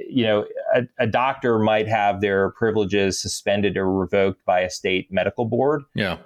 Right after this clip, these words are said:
Speaker 1: And so we don't want to authenticate a doctor who just had their license suspended,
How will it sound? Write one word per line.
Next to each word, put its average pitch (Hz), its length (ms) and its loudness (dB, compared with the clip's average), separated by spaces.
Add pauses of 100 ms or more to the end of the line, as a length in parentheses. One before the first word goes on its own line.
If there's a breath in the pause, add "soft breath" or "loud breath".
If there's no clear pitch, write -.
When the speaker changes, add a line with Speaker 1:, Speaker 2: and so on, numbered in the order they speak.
(160)
Speaker 1:
And 117 140 0
so 120 260 2
we 113 220 2
don't 123 220 0
want 120 160 2
to 101 60 4
authenticate 107 760 2
a 101 80 2
doctor 98 500 0
who 98 80 2
just 92 220 -2
had 98 120 2
their 95 140 0
license 92 460 0
suspended, 92 720 0